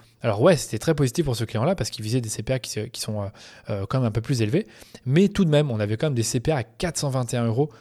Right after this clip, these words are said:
sur l'acquisition, ce qui montre en fait que la campagne, donc la performance de la campagne Advantage Plus, était drivée par le retargeting. Donc il faut vraiment être prudent par rapport à ça. Et donc là, dans, dans le cas de ce client, ce qu'on fait, c'est ce que je vous expliquais tout à l'heure, c'est que on met un, un plafond de dépenses à zéro pour cent.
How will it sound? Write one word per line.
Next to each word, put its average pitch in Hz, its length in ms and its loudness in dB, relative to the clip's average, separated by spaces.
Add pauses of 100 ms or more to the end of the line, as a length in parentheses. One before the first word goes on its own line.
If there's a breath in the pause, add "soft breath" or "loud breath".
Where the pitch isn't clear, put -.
(200 loud breath)
sur - 180 0
l'acquisition, 117 440 0
ce - 100 -4
qui - 120 -4
montre 170 240 0
en 110 40 2
fait 175 180 0
que 143 220 2 (380 loud breath)
la 151 180 6
campagne, 147 340 2
donc 110 140 -4
la 117 80 0
performance 139 340 2
de 120 60 0
la 110 80 2
campagne 120 320 0
Advantage 107 340 -4
Plus, 202 240 -2 (320 loud breath)
était 151 260 4
drivée 123 640 4 (360 loud breath)
par 127 340 2
le 120 220 6
retargeting. 113 640 -2 (120)
Donc 110 200 -6
il - 20 -16
faut - 140 -2
vraiment 139 160 4
être 123 80 -2
prudent 131 260 0
par 113 140 -2
rapport 98 240 -2
à 101 80 -4
ça. 175 160 0 (340 loud breath)
Et 110 40 -6
donc 107 140 -4
là, 151 80 6
dans, 107 160 0
dans 101 120 -4
le 104 60 -4
cas 165 100 2
de 156 60 0
ce 127 60 2
client, 143 220 0
ce - 60 -6
qu'on 110 120 -10
fait, 175 140 -2
c'est 135 60 -4
ce - 60 -14
que 113 100 -8
je 104 60 -4
vous 107 40 -2
expliquais 113 300 -4
tout - 120 -16
à 107 60 -4
l'heure, 156 220 -2 (260 loud breath)
c'est - 160 -8
que 156 240 0 (420 loud breath)
on 117 80 -6
met 139 220 0
un, 104 240 -2
un 104 140 -6
plafond 139 400 -2
de 110 80 -2
dépenses 123 460 -6
à 135 300 -6
zéro 123 360 0
pour 117 180 -4
cent. 117 160 -6